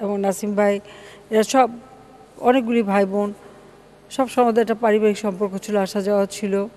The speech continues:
আর সবচেয়ে বড় কথা যে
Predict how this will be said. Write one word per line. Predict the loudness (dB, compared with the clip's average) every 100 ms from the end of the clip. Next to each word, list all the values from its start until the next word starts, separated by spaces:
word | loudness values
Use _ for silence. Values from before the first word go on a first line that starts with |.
| -20 -20 -20 -20 -20 -20 -20 -20 -20 -20 -20 -20 -20 -20 -20 -20 -20 -20 -20 -12
আর | 2 6 6 2 -6 -16 -4
সবচেয়ে | -4 0 4
বড় | 4 4 2
কথা | 0 -2
যে | 0 0 0